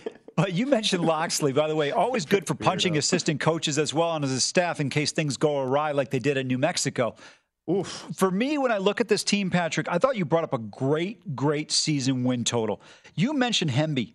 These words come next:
Speaker 1: tremendous player. They bring in, uh, Caden Prather from West Virginia at the receiver position. Jay Sean Jones, a graduate student there as well. I think this team should be good offensively. But let's get into the season win total, why I think this is a really good bet to the over. I was like, seven on Maryland. I was like, Wait a minute.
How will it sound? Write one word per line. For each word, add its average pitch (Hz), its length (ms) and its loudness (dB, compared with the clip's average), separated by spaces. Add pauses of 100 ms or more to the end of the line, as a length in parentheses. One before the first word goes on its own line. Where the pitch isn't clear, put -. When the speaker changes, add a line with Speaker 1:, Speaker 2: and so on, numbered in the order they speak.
Speaker 1:
tremendous 190 640 0
player. 160 340 0
They 175 220 0
bring 175 360 0
in, 233 200 0
uh, 185 160 2
Caden 196 360 0
Prather 185 360 0
from 170 200 0
West 170 260 2
Virginia 170 360 0
at 165 80 -2
the 165 80 0
receiver 156 340 0
position. 151 440 0 (240)
Jay 190 160 2
Sean 185 320 0
Jones, 170 280 0
a 139 40 -4
graduate 170 400 0
student 165 240 -2
there 160 180 2
as 151 220 0
well. 160 260 0
I 180 80 0
think 175 160 -4
this 175 140 -2
team 196 160 -2
should 180 120 -2
be 165 60 0
good 165 160 0
offensively. 151 560 0 (300)
But 180 100 2
let's 262 180 2
get 349 200 2
into 233 240 0
the 175 80 2
season 196 320 0
win 175 160 0
total, 170 240 2
why 156 180 2
I 165 60 -2
think 156 160 -2
this 147 80 0
is 135 80 0
a 135 80 2
really 156 320 0
good 139 200 0
bet 151 180 0
to 147 60 -4
the 135 120 2
over. 147 180 2
I 143 80 2
was 131 100 -4
like, 135 120 -2
seven 226 380 0
on 160 140 0
Maryland. 185 380 0
I 170 40 4
was 135 100 0
like, 127 120 0
Wait 143 200 0
a - 20 -2
minute. 110 160 -4